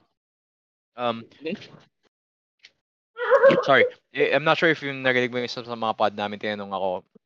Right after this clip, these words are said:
Speaker 1: what would be my direction when it comes to the M C U? I would have scaled everything down after Endgame. Like,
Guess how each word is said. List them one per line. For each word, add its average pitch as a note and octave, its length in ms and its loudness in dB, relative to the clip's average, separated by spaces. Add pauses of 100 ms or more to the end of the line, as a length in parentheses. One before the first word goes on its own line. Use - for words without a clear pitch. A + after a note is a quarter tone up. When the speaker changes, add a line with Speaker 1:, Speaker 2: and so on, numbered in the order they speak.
(120)
Speaker 1:
what A2 280 0
would A#2 120 -2
be A#2 80 -4
my A2 120 -2
direction G#2+ 440 -4
when G#2 80 -8
it F#2+ 40 -6
comes G#2 160 -10
to G#2 40 -20
the G#2 80 -6
M G2 120 -12
C - 80 -18 (160)
U? G2+ 80 -10 (880)
I A#2 160 2
would C#3 160 0
have C3 160 2 (440)
scaled B2+ 400 0
everything A2 520 -4
down G2 320 0
after G2 320 -10
Endgame. F#2+ 520 -14 (1300)
Like, G2 120 -20